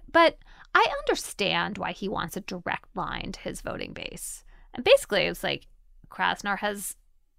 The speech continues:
really thinks the local press in Philadelphia is not doing a good job, not asking the right questions, not changing its frame of reference. He was particularly referring to the Philadelphia Inquirer and its ownership, and that was all really interesting.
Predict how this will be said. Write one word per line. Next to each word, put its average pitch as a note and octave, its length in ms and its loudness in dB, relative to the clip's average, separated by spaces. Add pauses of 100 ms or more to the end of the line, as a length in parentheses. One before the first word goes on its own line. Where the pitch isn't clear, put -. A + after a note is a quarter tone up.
(100)
really G3+ 580 -2
thinks G3+ 280 -4
the G#3 120 -2
local F#3 260 2
press E4 340 6
in F#3+ 80 2
Philadelphia F3 520 4
is E3 140 -2
not E3 360 2
doing D#3+ 260 -4
a E3 60 -6
good E3 200 -6
job, A#3 440 8
not F3 260 4
asking D#3 360 0
the F3+ 60 -4
right F3 180 -2
questions, B3+ 760 6
not E3+ 260 2
changing E3 360 -6
its D#3+ 120 -10
frame D#3+ 220 -6
of D#3+ 140 -8
reference. B3+ 720 4
He F#3 220 -2
was F3 160 -4
particularly G3+ 600 -2
referring E3+ 440 2
to - 100 -12
the F3+ 60 -4
Philadelphia D#3 580 0
Inquirer A3 500 2
and E3 160 0
its D3+ 180 -12
ownership, G3+ 600 -2
and G#3+ 120 -2
that A3+ 160 6
was B3 120 -4
all F3 340 6
really F#3 300 -2
interesting. - 540 -6